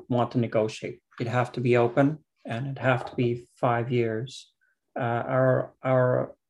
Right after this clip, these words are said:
interest rate, the max I'm willing to pay right now would be max three percent. Um, and I hope, I hope to get at least, well, with the numbers I showed you, uh, want at least, uh, half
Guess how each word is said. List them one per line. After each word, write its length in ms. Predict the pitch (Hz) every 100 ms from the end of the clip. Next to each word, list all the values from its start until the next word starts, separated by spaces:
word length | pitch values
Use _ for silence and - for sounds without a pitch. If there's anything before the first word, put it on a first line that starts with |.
| _
interest 460 | 139 135 143 139 -
rate, 260 | 127 120
the 80 | -
max 400 | 120 120 123 -
I'm 100 | 120
willing 160 | 117 117
to 80 | 123
pay 200 | 131 117
right 200 | 113 113
now 320 | 110 113 113
would 160 | 110
be 360 | - 113 107 - -
max 320 | 117 110 -
three 180 | - 123
percent. 580 | - 127 123 113 147 - _ _ _ _ _ _ _ _
Um, 540 | 120 113 110 110 107 - _ -
and 540 | 131 127 120 117 110 - _ 120
I 120 | 113
hope, 540 | - 143 143 139 - _ _ _ -
I 80 | 117
hope 460 | - 147 160 160 -
to 60 |
get 260 | 127 127 120
at 140 | 110 -
least, 680 | 123 127 147 147 - - _ _ _ _ _ _ _
well, 260 | 127 117 131
with 240 | 170 175
the 60 | 135
numbers 360 | 127 131 127
I 60 | 117
showed 320 | 113 135 117
you, 460 | 120 127 123 117 -
uh, 300 | 117 110 110 131
want 260 | 135 123
at 140 | 117 110
least, 420 | 120 120 - - -
uh, 180 | 127 113
half 440 | - 117 117 -